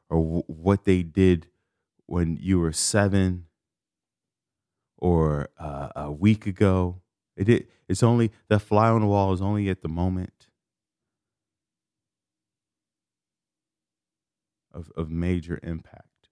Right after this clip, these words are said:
And, and to write the letter from that fly on the wall's perspective. What does it see? What does it hear? What does it smell? What is it,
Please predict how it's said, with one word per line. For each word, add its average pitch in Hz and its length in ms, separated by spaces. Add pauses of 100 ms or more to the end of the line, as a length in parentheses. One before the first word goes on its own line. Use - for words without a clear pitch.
(760)
And, - 180
and 92 140
to 90 60
write 107 320
the 113 100
letter 101 240
from 90 220
that 87 220
fly 90 380
on 104 120
the 98 80
wall's 80 680
perspective. - 760 (420)
What 90 240
does 113 180
it 120 100
see? 90 600 (280)
What 85 220
does 104 180
it 120 140
hear? 80 640 (400)
What 85 160
does 92 160
it - 100
smell? 82 840
What 87 200
is 92 160
it, 104 160